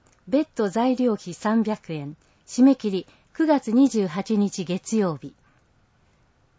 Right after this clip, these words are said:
素敵空間コンシェルジュのおすすめテーブルコーディネート。日時、十月八日、十二月三日、ともに木曜日、午前十時から正午、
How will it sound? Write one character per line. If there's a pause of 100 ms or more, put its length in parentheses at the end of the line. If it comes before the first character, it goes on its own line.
(180)
素
敵
空
間
コ
ン
シ
ェ
ル
ジ
ュ
の
お
す
す
め
テ
ー
ブ
ル
コ
ー
デ
ィ
ネ
ー
ト。 (720)
日
時、 (160)
十
月
八
日、
十
二
月
三
日、 (240)
と
も
に
木
曜
日、 (400)
午
前
十
時
か
ら
正
午、